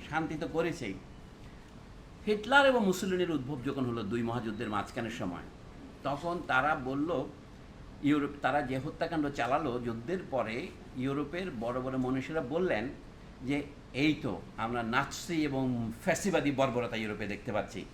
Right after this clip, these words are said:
কিন্তু তার আগের চারশো বছর ধরে দক্ষিণ আমেরিকায়, মধ্য আমেরিকায়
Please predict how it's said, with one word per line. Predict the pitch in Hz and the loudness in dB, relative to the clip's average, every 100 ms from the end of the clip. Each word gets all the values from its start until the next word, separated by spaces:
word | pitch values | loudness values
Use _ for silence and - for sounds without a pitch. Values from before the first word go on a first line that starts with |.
| - - | -16 -8
কিন্তু | 160 165 | -2 0
তার | 175 190 | 4 6
আগের | 160 156 175 226 233 | 10 8 8 6 4
চারশো | 233 190 - 277 | 8 6 6 4
বছর | 294 - 240 | 6 6 6
ধরে | 190 131 92 - - - - - - - - | 6 6 2 -6 -16 -16 -16 -16 -18 -16 2
দক্ষিণ | 165 190 262 | 4 6 8
আমেরিকায়, | 247 220 208 202 139 98 | 10 12 10 10 10 8
মধ্য | 151 202 220 | 4 6 12
আমেরিকায় | 247 208 170 135 98 | 12 12 10 8 6